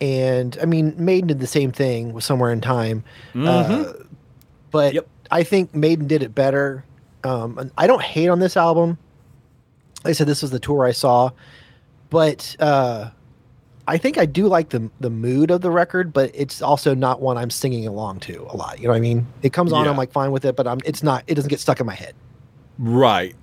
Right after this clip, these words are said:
Speaker 2: Well, uh, yeah, Turbo Lover is kind of the song from it, from my recollection, and
Speaker 1: Right.
Speaker 2: it's just not a huge, I mean, they played it live for a while. The crowd was kinda like,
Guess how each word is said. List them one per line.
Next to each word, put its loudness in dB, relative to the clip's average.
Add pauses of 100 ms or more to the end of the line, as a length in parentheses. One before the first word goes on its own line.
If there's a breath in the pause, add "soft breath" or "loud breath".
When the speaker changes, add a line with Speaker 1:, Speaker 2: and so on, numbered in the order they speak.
Speaker 2:
Well, 4
uh, -6 (240)
yeah, -4 (120)
Turbo 2 (140)
Lover 2
is -4
kind -2
of 0
the 0
song 0
from 0
it, 0
from -4
my 2 (320)
recollection, 0
and 4
Speaker 1:
Right. 2
Speaker 2:
it's -10
just -2
not 2
a 2
huge, -4 (840 loud breath)
I 2
mean, 2
they 2
played 2
it -2
live 4
for 0
a 4
while. 4
The 0
crowd 2
was -4
kinda 0
like, -2